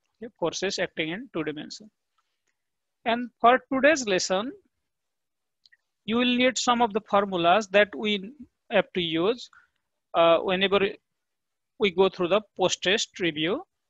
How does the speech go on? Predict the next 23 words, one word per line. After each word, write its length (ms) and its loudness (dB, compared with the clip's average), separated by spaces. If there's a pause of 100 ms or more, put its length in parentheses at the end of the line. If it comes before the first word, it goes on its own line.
(340)
I'll 120 0
write 220 2
those 260 0
formula 380 -2
as 180 -4
well. 160 -4 (2250)
So 220 -6 (180)
if 240 -12
you 120 -2
remember 540 2
Newton's 460 -2
second 340 -4
law 200 6
of 100 0
motion 480 -8 (140)
from 220 -10
there, 340 0 (1600)
net 240 2 (120)
force 300 0
acting 640 -2
on 180 0
any 300 0
system 580 -2